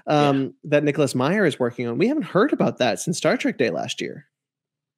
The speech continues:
Speaker 1: It's, I, and yeah, and I, I, I remember hearing about it 'cause we both are podcasters, so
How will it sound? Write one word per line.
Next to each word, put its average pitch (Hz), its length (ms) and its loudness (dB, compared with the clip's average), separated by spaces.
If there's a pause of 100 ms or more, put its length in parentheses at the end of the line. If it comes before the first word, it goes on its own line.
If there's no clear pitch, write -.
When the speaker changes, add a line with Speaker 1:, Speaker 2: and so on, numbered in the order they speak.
(300)
Speaker 1:
It's, 165 300 -2 (1500)
I, 147 180 0
and 147 220 -4
yeah, 143 240 2
and 131 120 -2
I, 151 260 0 (100)
I, 135 160 -2
I 143 180 2
remember 165 300 2
hearing 156 420 -6
about 175 260 0
it - 260 -6
'cause 127 340 -6 (220)
we 135 140 -2
both 123 260 0
are 160 80 -2
podcasters, 120 720 -4
so 113 380 -4